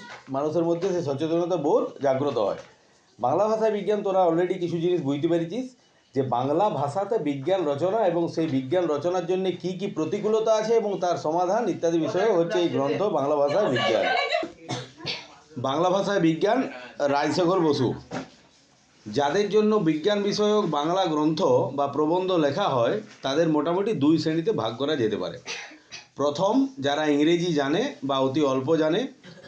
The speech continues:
অল্প বয়স্ক ছেলে মেয়ে এবং অল্প শিক্ষিত বয়স্ক লোক এই শ্রেণীতে পড়ে। দ্বিতীয়, যারা ইংরেজি জানে এবং ইংরেজি ভাষায় অল্পাধিক বিজ্ঞান পড়েছে। প্রথম শ্রেণীর পাঠকদের বিজ্ঞানের সঙ্গে পূর্ব পরিচয় নেই।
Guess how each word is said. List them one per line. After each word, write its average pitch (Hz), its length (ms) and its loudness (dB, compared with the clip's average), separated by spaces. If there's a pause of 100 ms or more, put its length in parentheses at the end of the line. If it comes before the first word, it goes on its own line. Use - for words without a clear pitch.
(200)
অল্প 143 340 0
বয়স্ক 180 380 0
ছেলে 151 260 2
মেয়ে 185 260 2
এবং 156 300 2
অল্প 139 360 0
শিক্ষিত 165 440 -2
বয়স্ক 147 480 -2
লোক 156 380 4
এই 131 140 2
শ্রেণীতে 135 260 2
পড়ে। 104 260 -2 (720)
দ্বিতীয়, 156 380 2 (300)
যারা 143 220 0
ইংরেজি 175 480 2
জানে 170 520 0 (180)
এবং 151 400 2
ইংরেজি 180 480 2
ভাষায় 190 480 -2
অল্পাধিক 180 600 0
বিজ্ঞান 180 480 0 (200)
পড়েছে। 110 340 -2 (680)
প্রথম 190 340 -2
শ্রেণীর 220 340 2
পাঠকদের 196 480 0
বিজ্ঞানের 160 420 0
সঙ্গে 190 280 -2
পূর্ব 156 340 2
পরিচয় 165 400 2
নেই। 180 280 2